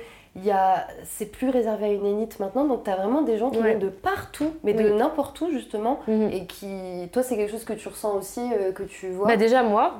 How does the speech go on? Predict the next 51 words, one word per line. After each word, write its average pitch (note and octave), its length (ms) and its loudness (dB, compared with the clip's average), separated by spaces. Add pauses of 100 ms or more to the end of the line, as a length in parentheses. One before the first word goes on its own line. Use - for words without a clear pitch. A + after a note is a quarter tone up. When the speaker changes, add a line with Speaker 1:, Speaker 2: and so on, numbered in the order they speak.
Speaker 2:
euh, F3+ 540 6
moi G3+ 180 4
clairement, A#3+ 400 4
je G#3+ 60 0
viens G3 140 4
de F3+ 60 2
la F3+ 120 4
mode, G#3+ 240 4
je G3 40 -4
viens F#3 120 2
pas G3+ 160 2
du, F#3+ 420 2
j'ai F3+ 100 0
pas F#3+ 120 0
Speaker 1:
Ouais. G#3+ 40 2
Speaker 2:
fait A#3+ 120 2
une A#3 80 6
école A3+ 240 4
de G3 80 2
ciné, G#3 440 4
j'ai A3 80 -2
pas G#3 100 2
Speaker 1:
Mhm. G3 40 2
Speaker 2:
fait F#3 120 -2
une G#3+ 80 4
école G3+ 220 0
de F#3 100 2
costume, F#3+ 380 -2
euh, G#3+ 640 6
j'ai F#3 140 0
pas, G3 600 4 (520)
et, F#3 240 4
euh, E3 1080 6 (360)
et F3 160 -2
je D#3 40 -6
suis, - 440 -4
euh, E3+ 720 6
au F#3+ 80 2
début, G#3+ 420 4
euh, G3 300 6
c'est F3+ 180 2
vrai G#3+ 220 4
que - 40 -8
ça - 80 0
a F#3+ 40 4
été, F#3 240 4
euh, E3 160 6 (1080)
je F3 160 -4
me F3+ 100 2
suis E3+ 180 -6
dit, G#3+ 120 -2